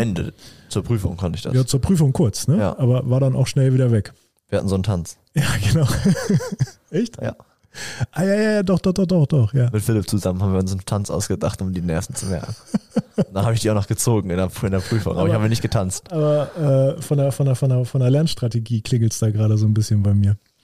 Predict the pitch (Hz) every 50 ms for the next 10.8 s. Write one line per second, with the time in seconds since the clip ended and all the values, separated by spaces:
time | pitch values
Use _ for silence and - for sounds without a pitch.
0 | - - - - - - _ _ - 151 131 127 123 127 135 151 - - - -
1 | - - - - - - _ _ _ _ _ _ _ _ _ _ _ _ _ _
2 | _ _ - - _ _ - 135 123 127 135 143 - - _ _ _ _ _ _
3 | _ _ _ _ - - 123 123 120 113 110 127 135 131 - 127 120 120 117 120
4 | 131 143 160 147 131 135 123 - - - 135 123 - - 139 127 113 127 139 139
5 | 131 123 113 117 113 - 135 131 123 123 123 123 131 151 156 - - 180 175 156
6 | 131 135 131 - 135 127 120 113 127 131 113 123 123 120 120 120 135 147 - 147
7 | 127 120 113 131 131 - 120 117 123 127 127 117 - 113 113 120 117 120 110 110
8 | 117 107 107 104 - - - - - - - 120 110 104 104 107 110 117 113 -
9 | - 120 107 - - 113 104 110 110 107 107 107 - 110 - - 107 110 104 101
10 | 95 107 104 101 101 101 101 98 101 101 98 98 95 104 101